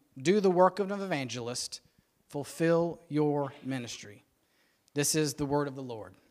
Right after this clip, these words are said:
Let's pray. Heavenly Father, we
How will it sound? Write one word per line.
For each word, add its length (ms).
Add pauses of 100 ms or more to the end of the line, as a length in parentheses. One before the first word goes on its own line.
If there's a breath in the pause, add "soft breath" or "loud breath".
(960)
Let's 160
pray. 320 (1700 soft breath)
Heavenly 320
Father, 420
we 300